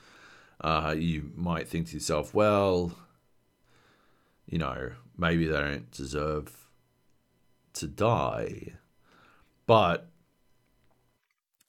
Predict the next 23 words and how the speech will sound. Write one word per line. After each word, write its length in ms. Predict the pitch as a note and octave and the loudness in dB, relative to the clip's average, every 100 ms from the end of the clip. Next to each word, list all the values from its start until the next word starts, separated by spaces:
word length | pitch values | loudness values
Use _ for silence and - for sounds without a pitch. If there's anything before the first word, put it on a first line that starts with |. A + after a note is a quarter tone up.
| _ | _
I, 640 | - G#2 G2+ G2+ F#2+ E2+ E2 - _ _ - | -2 2 2 2 2 -2 -6 -16 _ _ 0
I 60 | A2+ | 4
don't 120 | A#2+ | 6
know 180 | A2+ G#2+ | 6 4
if 160 | - | 2
I 80 | G2 | 2
agree 1040 | F#2 F2 E2+ E2+ - F2+ G#2+ F#2+ G2+ A2 G#2 | 2 4 2 0 -2 -4 -4 -2 0 2 2
with 280 | G2+ E2+ F2+ | 0 0 0
that. 340 | E2+ D#2+ - - _ _ _ _ _ _ _ _ _ _ _ _ _ _ _ _ | 2 2 -2 -14 _ _ _ _ _ _ _ _ _ _ _ _ _ _ _ _
Like, 280 | A#2+ G#2+ - - _ _ _ _ _ _ _ - - - | 4 4 0 -20 _ _ _ _ _ _ _ -20 -2 6
don't 220 | D#3+ C3+ | 8 10
get 100 | B2+ | 10
me 80 | B2 | 8
wr-, 120 | B2+ | 8
like, 340 | D3 C3 - | 8 8 4
you 60 | - | 0
know, 120 | - | 2
outside 380 | G2+ B2+ D#3 C3+ | 4 4 8 8
of 60 | A2+ | 6
the 80 | |
capital 560 | A#2+ D3+ C3+ A#2+ A#2+ F#2 | 4 8 8 8 4 4
punishment 640 | - A#2 A2+ - E2+ - - _ _ _ - _ _ _ | 2 2 2 0 -4 -4 -14 _ _ _ -20 _ _ _
thing, 540 | - A#2+ E2 C2 B1 | 2 4 4 -2 -8